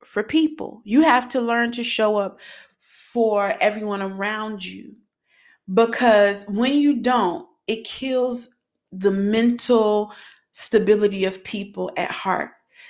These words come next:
It kills their, their thought process. It kills their moral compass sometimes.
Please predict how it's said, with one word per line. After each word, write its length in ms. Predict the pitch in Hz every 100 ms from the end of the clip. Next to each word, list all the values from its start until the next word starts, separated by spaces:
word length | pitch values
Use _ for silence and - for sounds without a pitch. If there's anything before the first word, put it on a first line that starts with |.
| _
It 160 | 196 190
kills 480 | - 240 233 226
their, 580 | 190 202 196 190 185 - _ _ -
their 220 | 196 202
thought 480 | 202 214 190 - -
process. 680 | 185 131 185 180 160 175 - - - _
It 180 | 196 196
kills 460 | - 240 240 233
their 160 | 208 208
moral 840 | 202 196 208 214 214 208 196 196
compass 640 | - - 262 262 196 196
sometimes. 720 | - 196 196 202 190 185 190